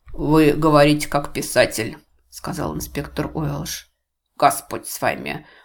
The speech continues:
В жизни не писал детективных романов", возмутился Реймонд Уэст. "Так или иначе,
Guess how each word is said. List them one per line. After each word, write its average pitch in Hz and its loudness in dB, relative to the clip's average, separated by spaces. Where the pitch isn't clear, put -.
В 180 -8
жизни 156 4
не 214 2
писал 190 2
детективных 156 -2
романов", 135 4
возмутился 165 -6
Реймонд 151 0
Уэст. - -6
"Так 156 4
или 151 2
иначе, 156 0